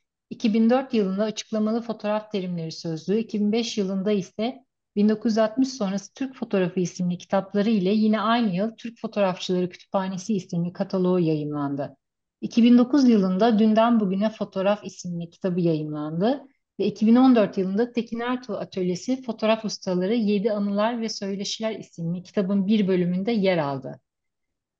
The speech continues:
büfod'un Silla Sanat Sarayı'nın onur üyesi ve Büyükçekmece Belediyesi Sanat Danışmanı olan Ertan'ın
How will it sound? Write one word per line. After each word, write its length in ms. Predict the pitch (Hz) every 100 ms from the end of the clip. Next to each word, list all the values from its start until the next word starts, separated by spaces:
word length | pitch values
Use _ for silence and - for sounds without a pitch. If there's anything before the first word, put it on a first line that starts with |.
| _ _ _
büfod'un 680 | 220 262 269 202 226 269 269
Silla 380 | - - 240 233
Sanat 380 | 233 226 247 247
Sarayı'nın 360 | 220 202 196
onur 360 | 220 - 214 226
üyesi 440 | 202 180 180 254
ve 220 | 240 240 202
Büyükçekmece 680 | 226 - 220 214 185 190
Belediyesi 420 | 185 175 185 185
Sanat 340 | - 208 208 208
Danışmanı 460 | 180 175 180 175
olan 280 | 170 165 165 -
Ertan'ın 760 | 196 190 180 180 247 277 -